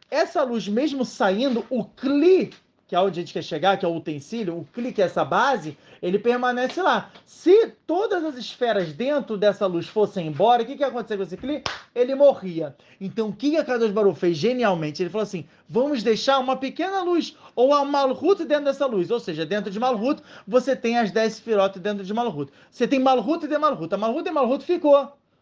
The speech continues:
Ô, Yafé, e a Malhut de cada uma foi ficando. Malhut de Esod, Malhut de Od, Malhut de Netza. Ela foi ficando pra deixar vida dentro do Kli. Percebe? Foi deixando cli-, é, vida dentro desse Kli.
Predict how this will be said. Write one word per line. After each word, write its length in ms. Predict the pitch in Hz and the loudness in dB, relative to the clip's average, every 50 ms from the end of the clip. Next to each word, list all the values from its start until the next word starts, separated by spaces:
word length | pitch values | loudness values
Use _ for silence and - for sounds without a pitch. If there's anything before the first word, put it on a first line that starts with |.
| _ _ _ _ _ _ _ | _ _ _ _ _ _ _
Ô, 440 | - 247 254 254 247 247 240 240 233 | 0 2 2 2 2 2 2 2 2
Yafé, 400 | 233 254 247 247 208 180 247 - | 2 2 2 2 2 0 0 0
e 100 | 208 233 | 0 -2
a 60 | 254 | 0
Malhut 320 | 254 262 254 233 320 339 - | 2 0 0 0 0 -4 -4
de 60 | - | -4
cada 260 | - 320 320 311 294 | -2 0 2 2 2
uma 160 | 285 294 302 | 0 0 0
foi 140 | - 294 302 | 0 0 -2
ficando. 340 | - 320 302 294 254 226 214 | -2 -4 -4 -2 -2 0 2
Malhut 340 | 220 214 190 185 185 - 190 | 2 2 2 0 -2 -4 -4
de 120 | 156 202 | 0 2
Esod, 520 | 269 - - - 349 381 339 330 311 233 233 | 2 2 2 2 0 2 2 2 2 0 0
Malhut 360 | 208 190 180 190 196 190 196 | -2 -2 -2 -2 -4 -6 -10
de 180 | 175 185 254 285 | -12 -8 -2 0
Od, 380 | 285 294 311 320 302 277 233 | 2 2 2 2 0 0 -2
Malhut 320 | 202 190 180 180 208 208 247 | -2 -4 -2 -2 -4 -4 -6
de 80 | 285 | -6
Netza. 380 | 269 254 254 269 262 294 262 269 - - - - - | -4 -4 -2 -2 -2 -2 -4 -4 -8 -16 -20 -2 0
Ela 200 | 240 247 262 254 | 2 4 4 4
foi 120 | 262 269 | 2 0
ficando 320 | 269 277 - 247 262 269 - | 0 -2 -4 -2 -2 -2 0
pra 160 | - 277 262 | 0 0 2
deixar 360 | - 262 247 - 294 277 262 | 2 0 0 0 0 0 0
vida 720 | 185 151 151 165 233 311 381 403 381 220 175 180 143 - - _ _ _ | -2 -6 -6 -2 4 6 6 6 4 2 -2 -6 -6 -6 -10 _ _ _
dentro 540 | 156 147 202 214 220 240 240 254 247 220 190 - | -8 -4 -2 -2 -2 -2 -4 -8 -12 -14 -14 -6
do 300 | 147 170 208 226 196 - - _ _ | -2 0 0 0 0 -4 -12 _ _
Kli. 500 | - 185 170 165 175 185 208 196 160 120 - _ _ - - - - | -4 -2 0 2 2 4 4 2 2 0 -4 _ _ -20 -20 -16 -10
Percebe? 600 | - 147 135 - - 190 208 240 247 277 277 277 - - _ _ _ _ | -8 -8 -6 -2 2 4 4 6 6 4 2 0 -2 -12 _ _ _ _
Foi 140 | - 190 | -4 -2
deixando 340 | 196 208 208 - 214 214 214 | 0 0 0 0 -2 -6 -6
cli-, 200 | 208 - 208 202 - | -6 -6 -6 -4 0
é, 240 | 180 185 185 185 | 2 4 4 4
vida 320 | 175 147 196 208 208 233 214 | 4 2 2 2 2 0 -2
dentro 240 | 185 208 208 214 208 | -4 -4 -6 -4 -2
desse 260 | 190 214 208 277 277 | -2 -2 -2 -4 -6
Kli. 240 | - 190 165 147 | -8 -8 -8 -10